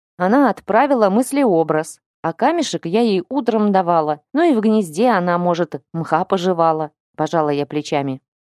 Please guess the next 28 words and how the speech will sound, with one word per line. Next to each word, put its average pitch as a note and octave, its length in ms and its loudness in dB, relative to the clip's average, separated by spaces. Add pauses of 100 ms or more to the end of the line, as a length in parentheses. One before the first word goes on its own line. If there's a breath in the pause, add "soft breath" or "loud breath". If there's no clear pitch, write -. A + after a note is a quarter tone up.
«Но E3+ 240 0
это G3 340 2
очень G#3 400 0
рано, G#3 520 0 (160)
она G3+ 220 2
неделю A#3+ 480 0
должна G#3 400 2
была E3 240 -2
спать. - 440 -10 (140)
Как-то B3+ 340 -2
очень B3 320 0
сильно A#3 520 0
золотко A#3 600 -2
опережает A3+ 760 -2
развитие. F#3 720 -2 (220)
А F#3 120 0
девочки G#3+ 560 -2
вообще F3+ 540 0
быстрее F3+ 500 0
мальчиков D#3 500 -4
взрослеют», D3 800 -2 (200)
глубокомысленно D3+ 1000 -2
сказала E3 420 0
я D3+ 340 -2 (120)
и G3 80 -4
прикрыла F3+ 500 -2
ладонью D3 560 -2
зевок. C3+ 500 -10